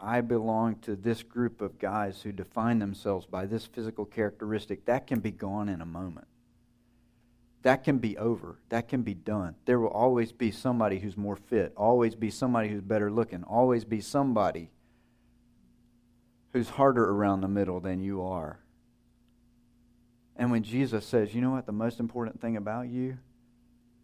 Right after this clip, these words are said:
is not that you're part of that group. The most important thing about you is not that you belong to the right church group. I want to be an elder, I'm not.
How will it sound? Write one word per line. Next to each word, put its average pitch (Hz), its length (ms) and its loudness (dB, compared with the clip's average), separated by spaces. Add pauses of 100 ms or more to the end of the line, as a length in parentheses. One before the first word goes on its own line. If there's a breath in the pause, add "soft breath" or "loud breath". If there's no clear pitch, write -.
(160)
is 107 200 -6
not 113 300 -2
that 101 120 -2
you're 98 120 -6
part 101 260 -4
of 95 40 -4
that 92 160 -6
group. 90 340 -14 (1120 soft breath)
The 120 80 -2
most 143 300 4
important 139 400 -2
thing 131 160 -2
about 120 340 -2
you 131 240 0
is 110 240 -6
not 120 320 -2
that 107 160 -2
you 113 160 -4
belong 113 380 -2
to 113 120 -18
the 107 120 -4
right 101 260 -2
church - 380 -8
group. 95 340 -10 (1600 soft breath)
I 113 80 -2
want 123 180 4
to 120 60 0
be 117 140 0
an 113 120 2
elder, 110 320 0
I'm 95 160 -4
not. 95 320 -4